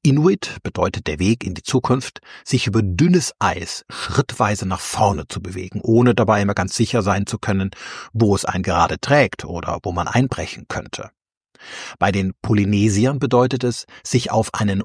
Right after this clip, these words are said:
Ozean hinauszuwagen, ohne verlässliches Kartenmaterial, aber immer mit Blick auf einen verheißungsvollen Horizont. Und die Aborigines in Australien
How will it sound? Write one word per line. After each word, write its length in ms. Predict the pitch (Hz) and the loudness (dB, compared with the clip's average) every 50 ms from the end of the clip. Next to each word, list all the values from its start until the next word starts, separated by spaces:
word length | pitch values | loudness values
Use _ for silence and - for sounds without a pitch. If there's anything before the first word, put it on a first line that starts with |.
| _ - | _ -2
Ozean 840 | - 156 180 214 - - - - - 101 82 - - - 82 - 78 | 2 2 2 2 2 -2 -4 -4 -2 -2 -2 -2 0 0 -2 -2 -4
hinauszuwagen, 1160 | - - 92 92 87 71 73 71 67 - - - - - 98 80 - - - 98 98 - 110 - | -8 -8 -8 -6 -4 -4 -4 -4 -4 -4 -6 -6 -4 -4 -4 -2 -2 0 0 0 0 -2 -4 -2
ohne 300 | - - 160 220 240 175 - | 2 4 4 4 4 2 2
verlässliches 680 | - 120 107 113 135 - - - 107 - - - - - | 2 2 2 2 2 0 -2 -4 -4 -4 -4 -6 -6 -6
Kartenmaterial, 1000 | - - 190 220 - - 95 82 82 85 - - 92 87 - - 92 120 170 202 _ _ _ _ - | -2 0 0 0 0 0 0 0 0 -2 -2 -4 -2 0 2 2 2 0 0 -2 _ _ _ _ -4
aber 180 | - 104 - - - | -4 -2 -2 -2 0
immer 260 | 117 117 160 175 165 | 2 2 4 4 4
mit 220 | 156 123 - _ - | 2 0 0 _ 2
Blick 280 | 104 107 - - - _ - - - - - | 2 2 2 0 -8 _ -18 -20 -20 -16 -14
auf 140 | - - - | -10 -4 -2
einen 340 | - 101 90 90 90 85 _ _ | -2 0 0 -2 -4 -4 _ _
verheißungsvollen 1120 | - - - 98 - - 113 127 - - 123 113 - - - - 87 85 95 107 113 - | -8 -2 0 0 2 4 2 2 2 0 0 -2 -2 -2 -2 -2 -2 0 0 -2 -2 -2
Horizont. 720 | - 107 - 85 - - - - - 95 90 - - - - _ _ _ _ _ - - - - - - - - - - | -4 -2 -2 -2 -4 -4 -4 -6 -6 -6 -8 -10 -12 -12 -14 _ _ _ _ _ -16 -14 -12 -12 -12 -12 -14 -12 0 2
Und 220 | 143 127 117 - | 2 2 4 4
die 160 | 110 120 - | 2 2 4
Aborigines 760 | - 110 92 110 113 226 196 - 147 104 95 82 - - - | 2 2 2 4 4 4 2 4 2 2 2 2 0 -4 -6
in 240 | - 104 98 85 80 | -6 -6 -4 -4 -4
Australien 760 | - - 87 - - - 90 85 85 92 120 156 180 208 214 | -4 -4 -4 -6 -6 0 2 2 4 4 4 2 2 0 -2